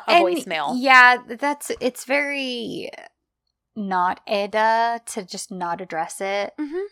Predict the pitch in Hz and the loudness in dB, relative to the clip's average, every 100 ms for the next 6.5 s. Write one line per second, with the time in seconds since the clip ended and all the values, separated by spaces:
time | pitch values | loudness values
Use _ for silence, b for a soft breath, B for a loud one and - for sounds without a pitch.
0 | _ _ _ _ _ 202 190 190 - - | _ _ _ _ _ -10 -8 -10 -10 -10
1 | 180 175 170 160 160 151 156 170 196 254 | -8 -8 -6 -6 -4 -4 -4 -8 -4 0
2 | 349 b b 180 254 220 208 233 202 202 | 0 b b 0 0 2 4 4 2 -2
3 | 285 262 - 262 214 180 170 190 185 175 | -4 -4 0 0 0 -4 -6 -6 -6 -8
4 | - 170 170 190 190 180 175 180 175 170 | -6 -6 -4 -4 -4 -6 -10 -8 -4 -4
5 | 175 - 175 175 180 359 180 175 190 - | -6 -6 -6 -4 2 2 2 -10 -14 -12
6 | 196 185 185 190 | -6 -6 -4 -6